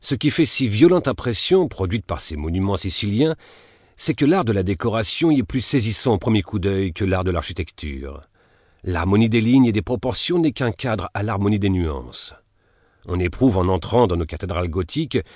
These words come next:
une sensation sévère, presque triste. Leur grandeur est imposante, leur majesté frappe, mais ne séduit pas. Ici,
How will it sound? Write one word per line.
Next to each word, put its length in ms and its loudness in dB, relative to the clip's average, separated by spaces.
une 160 2
sensation 600 0
sévère, 840 -2
presque 360 -4
triste. 560 -8
Leur 180 -2
grandeur 420 -2
est 100 -4
imposante, 760 0
leur 200 -6
majesté 420 -4
frappe, 460 -6
mais 140 4
ne 80 8
séduit 360 -2
pas. 300 -12
Ici, 460 -6